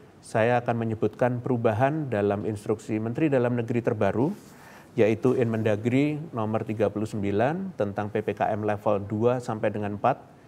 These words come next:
di Pulau Jawa dengan inti perubahan yaitu, secara umum, pengaturan operasional sektor esensial pemerintah di semua level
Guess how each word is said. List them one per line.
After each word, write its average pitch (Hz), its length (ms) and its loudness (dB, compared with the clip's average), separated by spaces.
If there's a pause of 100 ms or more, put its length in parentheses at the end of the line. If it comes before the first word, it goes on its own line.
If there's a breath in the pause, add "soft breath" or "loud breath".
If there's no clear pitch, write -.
(160 loud breath)
di 110 160 -2
Pulau 110 320 0
Jawa 107 400 2
dengan 107 400 -4
inti 110 240 -2
perubahan 107 480 0
yaitu, 113 560 -2 (720 loud breath)
secara 110 320 0
umum, 117 320 0 (480 loud breath)
pengaturan 147 640 2
operasional 127 800 0
sektor 123 400 -2
esensial 113 560 0
pemerintah 107 560 -2
di 104 80 -4
semua 147 400 -2
level 131 480 0